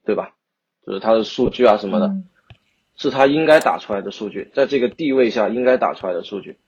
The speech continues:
Speaker 1: 而且
Speaker 2: 嗯。
Speaker 1: 最恐怖的是，他把这一些数据一直保持了很久很久，保持到现在。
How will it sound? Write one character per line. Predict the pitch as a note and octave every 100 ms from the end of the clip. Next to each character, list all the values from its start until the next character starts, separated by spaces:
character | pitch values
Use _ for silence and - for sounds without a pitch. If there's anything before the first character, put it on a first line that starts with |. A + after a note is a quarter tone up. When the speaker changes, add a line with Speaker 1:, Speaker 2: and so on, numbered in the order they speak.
| _
Speaker 1:
而 | -
且 | A#2+ A#2+ - _ _ _ _ _ -
Speaker 2:
嗯。 | G#3+ G3+ G3
Speaker 1:
最 | D3 B2+
恐 | - G#2 F2
怖 | A2+ A2
的 | G2
是， | G#2 F#2+ _ _ _ _ _ _ _
他 | - D3
把 | A#2 F#2
这 | C3
一 | A#2+ A2+
些 | A#2
数 | A2+ - A#2+
据 | G#2+ A#2 -
一 | -
直 | B2+ - G#2+
保 | - G#2 F2
持 | - -
了 | G#2
很 | G#2 G#2+
久 | C3 A2+
很 | - F#2
久， | - _ _
保 | - F#2
持 | - A2
到 | G#2+ B2+
现 | - C#3
在。 | A#2